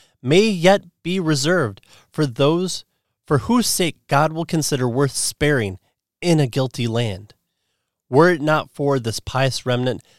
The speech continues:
we had already now become as Sodom and Gomorrah, Adam and Jeroboam.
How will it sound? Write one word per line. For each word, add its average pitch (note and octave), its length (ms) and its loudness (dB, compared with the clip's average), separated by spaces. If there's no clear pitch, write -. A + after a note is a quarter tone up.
we E3 200 -2
had B2+ 400 0
already A#2 480 -2
now G#2 380 -6
become D3 460 -2
as A#2 140 -4
Sodom A#2+ 340 -2
and A#2 120 -4
Gomorrah, G2 440 -8
Adam A2 400 -6
and A2 140 -8
Jeroboam. F#2+ 580 -8